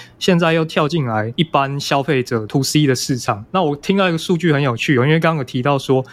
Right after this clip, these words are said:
你认为说有五percent的市场是已开发，那有九十五percent的市场是未开发，可是这件事情就是在我印象中，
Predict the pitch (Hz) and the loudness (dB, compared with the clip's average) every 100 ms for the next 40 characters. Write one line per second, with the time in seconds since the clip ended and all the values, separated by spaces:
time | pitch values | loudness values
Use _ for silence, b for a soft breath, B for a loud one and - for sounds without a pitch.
0 | B B 165 160 208 151 143 165 156 131 | B B 2 4 2 0 2 2 2 0
1 | 147 165 131 - 165 123 117 165 131 - | -6 -2 -4 0 -2 -2 -4 -4 -4 -4
2 | 104 104 - - 143 135 117 131 123 123 | -6 -10 -8 0 0 0 -2 -2 -2 -2
3 | 113 123 151 131 127 127 - 160 - 127 | -2 0 -2 -2 -2 -2 2 0 2 0
4 | 156 131 120 143 123 113 107 143 135 120 | 0 -2 -4 -6 -6 -4 0 2 2 0
5 | 123 117 117 110 B B - 180 214 208 | -2 0 0 -2 B B 0 0 0 0
6 | 220 208 196 202 180 127 139 143 160 151 | 0 0 0 -2 0 0 0 2 2 2
7 | - 143 135 143 143 131 127 | 0 -2 -2 -2 -2 0 0